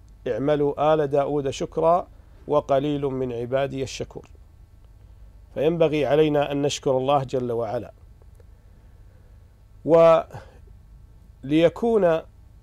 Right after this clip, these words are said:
هذا البيت مطمئنا كما هو عنوان هذا الدرس،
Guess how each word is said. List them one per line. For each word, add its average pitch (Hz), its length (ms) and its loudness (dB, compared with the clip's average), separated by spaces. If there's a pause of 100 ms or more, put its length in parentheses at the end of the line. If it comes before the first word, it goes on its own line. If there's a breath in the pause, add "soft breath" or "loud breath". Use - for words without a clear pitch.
(240)
هذا 170 340 4
البيت 143 600 0 (640)
مطمئنا 156 800 -2 (600)
كما 127 240 -6
هو 143 200 0
عنوان 143 480 0 (260)
هذا 139 260 0
الدرس، 139 560 -4